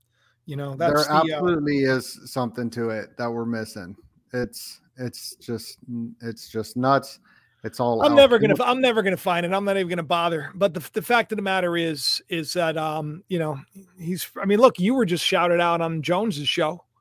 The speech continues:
Speaker 1: right? It's like, I'm
Speaker 2: Right.
Speaker 1: sure, I'm sure even channels like ours are reaching people, you know?
Speaker 2: Mm-hmm.
Speaker 1: But <sighs> this is the world we're living in. Orange.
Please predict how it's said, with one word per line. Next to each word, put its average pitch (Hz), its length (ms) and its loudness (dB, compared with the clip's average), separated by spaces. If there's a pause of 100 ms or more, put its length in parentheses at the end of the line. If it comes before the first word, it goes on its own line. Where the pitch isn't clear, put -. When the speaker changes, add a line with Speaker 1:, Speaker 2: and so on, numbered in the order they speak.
(340)
Speaker 1:
right? 180 300 -4 (320)
It's - 160 -6
like, 156 160 10
I'm 156 140 12
Speaker 2:
Right. 139 100 4
Speaker 1:
sure, 247 360 4
I'm 214 120 0
sure 262 260 2
even 240 460 -2
channels 226 360 -2
like 208 160 0
ours 202 460 2
are 190 120 -4
reaching 175 400 -2
people, 175 420 -6 (760)
you 135 200 4
know? 175 160 6
Speaker 2:
Mm-hmm. 151 100 -2 (1400)
Speaker 1:
But 247 220 6 (460)
<sighs> - 460 -14
this 202 200 -6
is 196 60 -6
the 196 80 -4
world 220 280 8
we're 208 80 6
living 202 280 6
in. 139 220 -2 (140)
Orange. 202 720 4